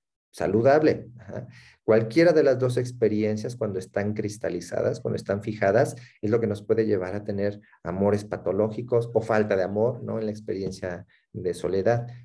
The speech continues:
Una experiencia polarizada solamente en el contacto genuino, auténtico, pero solo nos quedamos ahí,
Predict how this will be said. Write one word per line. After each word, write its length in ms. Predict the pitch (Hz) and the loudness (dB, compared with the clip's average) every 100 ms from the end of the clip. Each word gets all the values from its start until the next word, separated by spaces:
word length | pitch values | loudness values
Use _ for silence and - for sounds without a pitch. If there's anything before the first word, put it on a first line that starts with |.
| - | -8
Una 160 | 95 95 | -4 -4
experiencia 600 | - - 101 101 107 107 | 0 2 4 2 0 0
polarizada 720 | 110 107 113 113 127 120 117 | 2 4 2 0 0 0 -2
solamente 600 | - 85 92 98 101 98 | -4 -4 -4 -4 -4 -6
en 80 | 85 | -6
el 160 | 85 - | -6 -2
contacto 840 | 104 107 135 135 - 139 156 156 | -2 2 0 0 2 2 2 -2
genuino, 580 | - 92 104 135 151 139 | -6 -4 -2 0 -2 -4
auténtico, 640 | 110 107 131 127 - - | -4 -2 -2 -2 -4 0
pero 180 | 98 78 | 0 0
solo 340 | - 123 160 | 2 4 4
nos 160 | 151 123 | 2 -2
quedamos 400 | - 104 113 - | -2 -4 -4 -6
ahí, 560 | 92 104 143 214 262 | -2 0 0 -2 -4